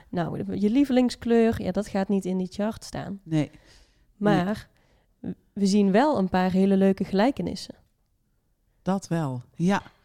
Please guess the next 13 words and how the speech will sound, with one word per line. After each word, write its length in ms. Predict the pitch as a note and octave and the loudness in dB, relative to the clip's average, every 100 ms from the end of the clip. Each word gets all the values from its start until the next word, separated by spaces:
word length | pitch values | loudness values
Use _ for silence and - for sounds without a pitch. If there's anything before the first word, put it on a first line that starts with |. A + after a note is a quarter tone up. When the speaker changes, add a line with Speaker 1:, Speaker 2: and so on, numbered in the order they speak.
| _ - - - - | _ -16 -14 -14 -8
Speaker 2:
Eh, 300 | F#3+ F#3 F3+ | -2 2 2
want 180 | F3 - | 0 0
voordat 280 | A#3+ A3+ G3+ | 2 2 2
we 40 | F3 | -2
het 60 | F#3+ | 0
daarover 380 | A3+ F#3 E3+ | 0 0 0
hebben, 400 | E3 D#3+ D#3 A#3+ - - - _ - - - _ _ - | 0 0 -2 -4 -8 -20 -20 _ -20 -20 -20 _ _ -4
ehm, 960 | F3+ F3+ F3+ F3 F3 F3 F3 F3 F3 E3 _ _ _ - - | 0 2 4 2 2 0 0 -2 -2 -6 _ _ _ -20 -2
is 160 | G#3 | 0
het 80 | G3+ | 0
natuurlijk 400 | F3 G3+ F#3 - | -2 0 0 0
ook 140 | G3 - | -4 -2
zo, 380 | - E3+ G3 | -2 0 -2